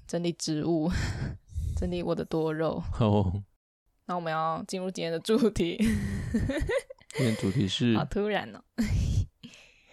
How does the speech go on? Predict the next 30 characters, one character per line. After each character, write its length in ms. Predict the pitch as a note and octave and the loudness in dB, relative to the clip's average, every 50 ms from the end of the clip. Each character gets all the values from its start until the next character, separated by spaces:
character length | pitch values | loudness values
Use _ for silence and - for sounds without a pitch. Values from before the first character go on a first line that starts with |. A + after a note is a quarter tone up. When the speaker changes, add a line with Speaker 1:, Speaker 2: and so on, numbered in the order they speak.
| - - - _ _ - | -20 -20 -20 _ _ -2
Speaker 1:
今 100 | - C4 | 0 2
天 80 | C4 | 4
的 120 | C#4 C4 A3 | 4 2 2
主 180 | G3 F3+ E3 | 2 0 -2
题 140 | E3+ F3+ E3+ | -2 -2 -4
是 560 | F3+ - G#3+ A3 G#3+ G#3 G3 F#3 F3 D3 - - _ _ _ - | -2 -2 0 2 2 4 2 2 0 -2 -6 -8 _ _ _ -12
我 160 | - G#2 F3+ | -6 -4 -2
们 420 | F#3+ F#3+ F#3 F#3 F#3 F#3 F#3 F#3 - _ _ _ _ _ _ _ _ _ _ _ _ _ - | 0 2 2 0 0 -2 -6 -10 -12 _ _ _ _ _ _ _ _ _ _ _ _ _ -2
看 160 | - D4+ B3 | 0 2 4
了 60 | G#3 | 4
一 40 | G#3 | 4
部 120 | G3+ A3 | 2 0
纪 240 | G#3 - A3+ A3 G#3 | -2 0 0 0 2
录 180 | G3 G#3 F#3+ - | 4 2 2 2
片。 260 | - - A3+ E3+ - - _ _ _ _ _ _ _ _ _ _ _ - | 2 2 2 2 0 -2 _ _ _ _ _ _ _ _ _ _ _ -4
Speaker 2:
嗯 200 | - G#2 G2+ G2 | -2 -2 0 0
哼。 200 | G#2+ A#2+ D3 F#3 _ | 0 0 0 -2 _
Speaker 1:
它 140 | - - A#3+ | -6 -4 0
叫 160 | C4 B3+ B3 | 2 2 0
做 500 | B3 - A#3+ A3+ A3 G#3+ G3+ F#3+ F#3 E3+ B3+ - _ _ _ _ _ _ _ _ _ _ _ _ _ _ _ _ - | 2 2 4 4 6 6 4 4 2 2 -2 -6 _ _ _ _ _ _ _ _ _ _ _ _ _ _ _ _ -4
《这 140 | - - B3+ | 2 4 4
一 140 | A#3+ A#3+ A3+ | 4 4 2
年 220 | G3 D#3+ D#3 D#3+ | 0 0 -2 -2
地 140 | F#3 G#3 G3 | -2 -4 -4
球 180 | - - E3+ | -2 -2 -2
变 180 | D#3+ - F#3 D#3+ | 0 0 -2 -2
得 100 | D3 - | -2 -4
不 260 | - - E3 C#3+ F2+ | -4 -2 -2 -2 -4
一 140 | - C#4 C4 | -8 -8 -8
样》。 140 | A#3 - | -8 -8